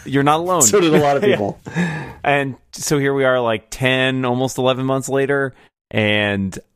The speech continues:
Speaker 1: I, the HomePod has not really substantively changed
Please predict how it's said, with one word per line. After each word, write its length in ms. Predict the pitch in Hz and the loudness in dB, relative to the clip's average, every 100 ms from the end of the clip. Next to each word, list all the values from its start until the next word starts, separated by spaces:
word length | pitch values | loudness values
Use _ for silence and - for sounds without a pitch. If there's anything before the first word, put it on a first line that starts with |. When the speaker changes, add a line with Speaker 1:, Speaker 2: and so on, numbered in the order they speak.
| - | -8
Speaker 1:
I, 200 | 110 - | -8 -4
the 140 | 127 | -2
HomePod 360 | 113 180 196 151 | 0 0 0 0
has 200 | 135 110 | 0 -4
not 380 | 107 107 117 120 | -2 0 0 -2
really 720 | 101 95 113 113 113 107 98 | -6 -4 -2 0 0 -2 -4
substantively 1120 | - - - 131 127 113 123 104 98 87 98 | -6 -4 -2 0 -2 -2 -4 -4 -6 -4 -6
changed 760 | 82 - 98 85 76 76 - - | -4 -4 -4 -4 -10 -14 -16 -18